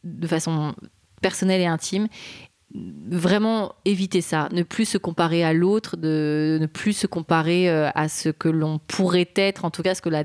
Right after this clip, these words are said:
société a décidé qu'on devrait être. C'est être OK avec soi, OK avec ses propres énergies, OK avec ce qu'on est capable et son chemin. Et à partir de là, être, voilà, dans l'accueil et la bienveillance des...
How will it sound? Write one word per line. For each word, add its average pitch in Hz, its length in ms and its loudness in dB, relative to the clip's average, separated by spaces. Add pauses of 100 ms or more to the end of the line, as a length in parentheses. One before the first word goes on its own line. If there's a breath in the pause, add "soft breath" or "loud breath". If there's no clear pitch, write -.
société 214 440 0
a 180 80 4
décidé 175 440 0
qu'on 160 180 -4 (120)
devrait 170 540 0
être. - 300 -2 (420 loud breath)
C'est - 220 0
être 175 460 0
OK 196 240 0
avec 185 260 0
soi, 190 460 0
OK - 260 0
avec 180 240 2
ses - 140 -4
propres 202 440 -2
énergies, 180 720 2
OK 175 240 0
avec 160 260 2
ce - 60 -8
qu'on 170 120 0
est 156 60 2
capable 202 480 0
et 165 40 0
son 160 160 -4
chemin. 170 400 0 (420 loud breath)
Et 175 120 4
à 208 60 4
partir 220 420 -2
de 180 100 2
là, 170 240 2 (420 loud breath)
être, 202 160 2 (320)
voilà, 170 240 2
dans 170 140 2
l'accueil 196 420 2
et 180 40 2
la 160 120 2
bienveillance 170 720 2
des... 160 380 2